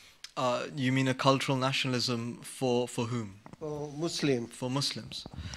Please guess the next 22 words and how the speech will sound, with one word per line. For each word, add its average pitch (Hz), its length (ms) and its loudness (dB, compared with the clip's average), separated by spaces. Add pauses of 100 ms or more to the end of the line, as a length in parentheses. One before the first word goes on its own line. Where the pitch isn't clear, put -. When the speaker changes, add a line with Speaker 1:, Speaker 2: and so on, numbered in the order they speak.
(640)
Speaker 1:
Um, 175 460 0
when, 185 240 6
I 185 120 6
think 214 160 0
when 202 100 2
Iqbal 180 440 8
talks 165 240 2
about 147 280 2
nationalism, 123 540 -2
he 131 100 2
doesn't 147 260 2
mean 143 180 2
it 139 100 0
in 139 140 -2
the, 127 220 -4
in 131 140 -4
the 127 80 -2
kind 131 240 0
of 123 180 -6 (140)
conventional 135 540 0
sense 120 420 -2
that 127 160 -4